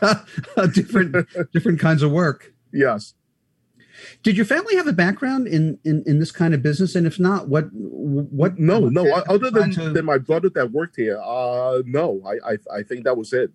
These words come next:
Speaker 2: you know, and, uh, everybody sort of backed him up by, uh, by, uh, getting behind him on, on, on this project that he, uh, wanted to do.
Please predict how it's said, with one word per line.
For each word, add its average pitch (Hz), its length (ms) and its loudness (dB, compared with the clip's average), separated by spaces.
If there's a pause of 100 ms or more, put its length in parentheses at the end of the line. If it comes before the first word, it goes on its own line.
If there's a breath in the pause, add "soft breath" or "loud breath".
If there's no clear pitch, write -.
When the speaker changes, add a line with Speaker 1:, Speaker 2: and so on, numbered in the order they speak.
(100)
Speaker 2:
you 120 160 -2
know, 104 240 -2
and, 104 180 -4
uh, 95 320 -2
everybody 110 480 0
sort 113 280 0
of 98 120 0
backed 110 280 0
him 107 100 0
up - 140 0 (140)
by, 104 240 2
uh, 98 380 -2 (800)
by, 104 240 2
uh, 104 140 0 (480)
getting 120 280 0
behind 113 380 0
him 95 140 -6
on, 92 200 -6
on, 98 280 -4
on 101 80 2
this 92 160 -2
project 107 520 0
that 92 160 2
he, 98 140 0
uh, 85 80 -2
wanted 98 360 0
to 92 100 -16
do. 117 240 2